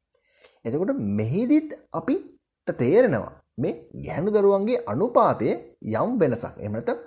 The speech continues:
වැඩිවීමක් අපි දකිනවා. මෙන්න මේ ගැන විද්‍යාඥයින් තවත් in detail පරීක්ෂා සිදු කරනු ලැබුවා. එහිදී ඔවුන්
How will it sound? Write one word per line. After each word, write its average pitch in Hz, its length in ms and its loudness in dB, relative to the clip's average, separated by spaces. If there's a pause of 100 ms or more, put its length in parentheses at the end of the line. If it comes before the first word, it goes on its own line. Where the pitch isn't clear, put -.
(280)
වැඩිවීමක් 156 760 2 (260)
අපි - 220 -8 (120)
දකිනවා. - 560 -6 (1600)
මෙන්න 113 340 2
මේ 151 240 2
ගැන 208 200 0 (320)
විද්‍යාඥයින් 131 760 0
තවත් 139 320 -2 (120)
in 147 160 0 (120)
detail 196 580 2
පරීක්ෂා 143 600 -4
සිදු 107 260 -6
කරනු 92 360 -4
ලැබුවා. 98 380 -4 (640)
එහිදී 208 420 2
ඔවුන් 139 220 4